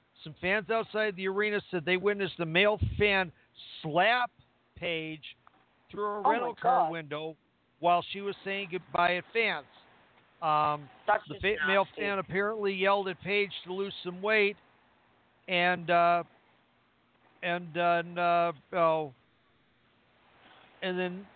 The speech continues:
Speaker 1: you know, slapped her. Um,
Speaker 2: Lose some weight. God.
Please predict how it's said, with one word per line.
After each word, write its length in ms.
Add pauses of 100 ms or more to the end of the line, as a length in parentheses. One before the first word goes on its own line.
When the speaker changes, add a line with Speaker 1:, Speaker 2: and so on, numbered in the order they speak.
(100)
Speaker 1:
you 200
know, 220 (420)
slapped 340
her. 120 (840)
Um, 420 (840)
Speaker 2:
Lose 180 (100)
some 140 (120)
weight. 220 (2250)
God. 360